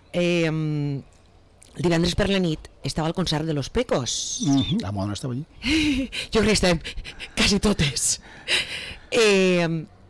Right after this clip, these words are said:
Speaker 1: ahir allí, darrere de mi, estàvem parlant un grup de persones d'anar demà a Vila-real al tall solidari de pernil.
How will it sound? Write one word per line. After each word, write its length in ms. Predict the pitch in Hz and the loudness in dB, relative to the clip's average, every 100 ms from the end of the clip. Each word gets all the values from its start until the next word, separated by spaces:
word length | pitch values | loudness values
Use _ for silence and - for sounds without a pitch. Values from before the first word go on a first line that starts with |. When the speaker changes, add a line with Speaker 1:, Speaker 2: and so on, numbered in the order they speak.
| - - - | -20 -20 -2
Speaker 1:
ahir 220 | 247 254 | 2 4
allí, 240 | 247 269 254 - - - - - - - - | 4 2 0 -8 -20 -20 -20 -20 -20 -16 -4
darrere 440 | 185 175 180 202 | 0 2 4 4
de 80 | 190 | 4
mi, 180 | 202 254 - | 2 0 -2
estàvem 340 | 170 202 185 185 | -2 0 0 0
parlant 380 | 185 185 180 156 - - _ - | 0 0 0 -4 -14 -20 _ 0
un 140 | 302 | 2
grup 220 | 226 202 170 | 2 2 2
de 160 | 160 | 0
persones 640 | 151 143 - 156 233 - - _ - - - - - | 0 -4 -2 -2 -4 -6 -14 _ -20 -20 -18 -18 -14
d'anar 500 | - 185 190 185 190 | -4 0 2 2 2
demà 260 | 160 156 175 | 0 0 2
a 60 | 175 | 2
Vila-real 440 | 175 165 165 175 | 2 0 0 0
al 120 | 208 | -2
tall 160 | 156 147 | -4 -4
solidari 420 | 156 135 127 131 | -4 -4 -4 -4
de 80 | 131 | -6
pernil. 320 | 120 123 - | -8 -12 -16